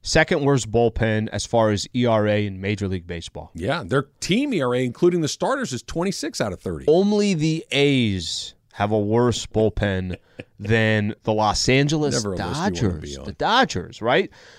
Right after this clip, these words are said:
Speaker 1: So, uh, I did not think, this is just my own personal opinion. I know I said this about the Lakers as well. Get in the playoffs.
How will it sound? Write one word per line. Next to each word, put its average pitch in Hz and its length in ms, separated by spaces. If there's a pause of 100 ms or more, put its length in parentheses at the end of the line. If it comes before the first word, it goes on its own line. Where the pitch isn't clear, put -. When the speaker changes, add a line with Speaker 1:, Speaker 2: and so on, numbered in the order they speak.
(120)
Speaker 1:
So, 202 420
uh, 151 100 (1900)
I 214 140
did 247 140
not 185 220
think, - 580 (1800)
this 226 280
is 196 180
just 160 260
my 147 360
own 143 280 (100)
personal 147 540
opinion. 131 380
I 123 60
know 139 100
I 143 40
said 131 220
this 117 160
about 110 220
the 101 60
Lakers 101 400
as 92 140
well. 90 400 (1040)
Get 247 160
in 320 80
the 269 80
playoffs. 180 760